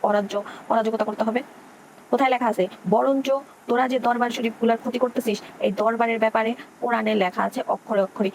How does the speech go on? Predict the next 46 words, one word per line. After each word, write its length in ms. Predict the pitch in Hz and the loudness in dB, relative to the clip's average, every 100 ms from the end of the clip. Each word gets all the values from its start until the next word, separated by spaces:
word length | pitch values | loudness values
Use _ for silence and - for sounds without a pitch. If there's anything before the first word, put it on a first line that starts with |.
| - - | -6 2
তোরা 160 | 240 | 2
যদি 180 | 247 226 | 2 0
এখন 160 | 226 240 | 0 2
মূর্খ 380 | 202 254 254 254 | 4 4 4 2
হয়ে 220 | 247 220 | 2 0
থাকিস, 340 | 214 247 277 - - - | 0 0 -2 -4 -12 -2
ভাষা 300 | 208 269 254 | -2 0 0
না 120 | 202 | 2
বুঝিস, 280 | 196 226 - | 2 2 2
ওহাবি 280 | 202 214 | 0 0
নজদির 360 | 214 240 302 240 | 2 2 2 2
লোক 120 | 190 | 4
হয়ে 100 | 190 | 4
থাকিস, 280 | 208 254 359 - - | 2 -4 -6 -8 -8
তাহলে 220 | 226 254 | 0 2
তো 80 | 269 | 2
তোরা 120 | 277 | 2
বুঝবি 240 | 262 285 311 | 2 2 2
না। 120 | 247 - - | 0 -4 -2
ওহাবি 200 | 196 196 | 0 0
নজদি 220 | 196 202 | 0 0
চেয়েছে 400 | 240 311 320 311 - - - | 2 0 2 -2 -2 -12 -6
যে 200 | 202 208 | -2 2
নবীজির 400 | 202 214 233 208 | 2 4 2 0
নাম 260 | 190 233 | 2 2
নিশানা 320 | 226 233 233 | 2 2 2
রাখবে 260 | 220 220 269 | 2 0 0
না 160 | 269 277 - - | 0 -2 -12 -6
পৃথিবীতে, 380 | 240 240 240 247 | -4 -2 -2 -2
কারণ 220 | 240 233 233 | -2 -2 0
ও 160 | 214 220 | 0 0
হচ্ছে 180 | 247 220 | 0 0
হাজামের 360 | 220 247 262 | 0 2 0
ছেলে 200 | 269 247 | 0 -2
ছিল, 180 | 262 247 240 - | 2 0 -2 -4
ওর 120 | - 214 | -2 2
মাকে 500 | 214 214 233 226 226 - 196 | 2 2 0 0 -2 -4 2
বলেছিল 360 | 233 226 226 226 | 2 2 0 0
যে, 80 | |
"তুমি 160 | 220 220 | 0 2
মেয়েদের 280 | 208 214 214 | 2 2 0
কেন 220 | 214 240 | 0 0
এটা 160 | 226 226 | 2 0
ওই 120 | 220 | 0
করতে 220 | 214 214 | -2 2
যাও, 140 | 208 | 2